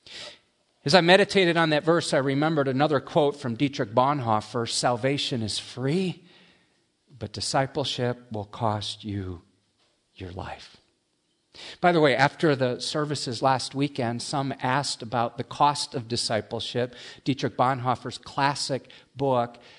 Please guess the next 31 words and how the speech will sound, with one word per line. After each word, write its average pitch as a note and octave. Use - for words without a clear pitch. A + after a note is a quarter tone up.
uh, B2+
and C3
where D3
they C3+
could A2
get D#3+
that. A2
So C#3+
if C3
you D#3+
go G#3
to G3
sermon G3
extras G3+
on D#3
our C3
website F#3
or C#3
on D3
your C3
mobile D#3+
app, E3+
th-, B2+
there's C#3
a C#3+
link D#3
right D#3
there. D3+
It'll C3
take C#3
you, C3